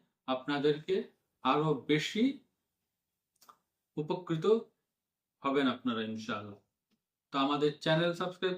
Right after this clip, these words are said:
করবেন, আমাদের Facebook পেজ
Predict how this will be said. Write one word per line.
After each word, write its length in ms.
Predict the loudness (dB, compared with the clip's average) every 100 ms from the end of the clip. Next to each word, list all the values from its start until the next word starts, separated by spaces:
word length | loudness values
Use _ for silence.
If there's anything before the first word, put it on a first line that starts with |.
| 0
করবেন, 280 | 0 2 2 2 -4 -2
আমাদের 380 | 2 4 4 4 2 -10 -20 -20 _ _ _ _ _ _ _ _ _ _ 2
Facebook 440 | 2 2 2 2 2 4
পেজ 200 | 4